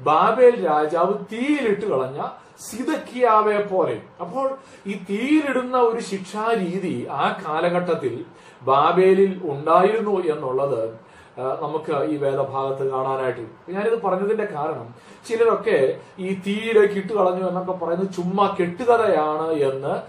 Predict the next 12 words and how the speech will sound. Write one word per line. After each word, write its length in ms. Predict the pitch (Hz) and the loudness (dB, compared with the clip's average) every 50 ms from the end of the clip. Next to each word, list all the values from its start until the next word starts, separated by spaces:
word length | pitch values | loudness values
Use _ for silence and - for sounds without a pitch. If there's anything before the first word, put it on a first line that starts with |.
| - - - - - - | -16 -20 -20 -18 -10 -6
ആ, 120 | 135 139 139 135 131 127 127 127 123 120 110 - - - - - - - - - - - - - - - - - - - - | -2 -2 0 0 0 0 2 2 0 0 -2 -4 -8 -16 -20 -20 -20 -20 -20 -20 -20 -20 -20 -20 -20 -20 -20 -20 -18 -12 -6
അഭിപ്രായപ്പെടുന്നവരുണ്ട്. 1040 | 120 143 180 180 175 180 170 165 170 165 160 151 151 151 - 139 139 131 117 117 - | 0 2 2 4 4 2 4 4 4 4 4 4 0 2 2 0 0 0 -2 -6 -8
എന്നാൽ 460 | - 214 233 262 240 170 143 - 185 185 - - - - 131 | -10 -6 -4 0 0 2 2 0 -2 -4 -8 -16 -10 -4 0
ആ 180 | 143 175 208 | 2 2 2
കാലഘട്ടത്തിൽ 800 | 202 175 175 165 165 175 185 180 180 185 180 190 - 226 226 240 | 0 0 -2 0 2 2 2 2 0 0 -2 -2 -2 -2 0 0
അങ്ങനെ 320 | 202 147 147 170 180 185 180 | -2 -4 -4 -4 -2 -2 -2
ഉണ്ടായിരുന്നു 560 | 151 143 156 170 170 190 214 233 226 208 208 | -4 -4 0 2 4 6 6 6 4 4 -2
എന്നുള്ളതിന് 480 | 185 170 160 165 160 143 135 165 185 | -4 -4 -4 -4 -6 -6 -4 -4 -2
ഒരു 120 | 220 214 226 220 - | -2 -4 -4 -4 0
ക്രോസ് 340 | 208 226 254 277 277 - 185 | 4 6 6 6 6 4 0
റെഫറൻസ് 460 | 180 - - 175 175 - - - - | -4 -4 -2 -2 -4 -4 -4 -8 -10
ആണ് 300 | 127 120 123 123 113 98 | -8 -8 -8 -10 -12 -14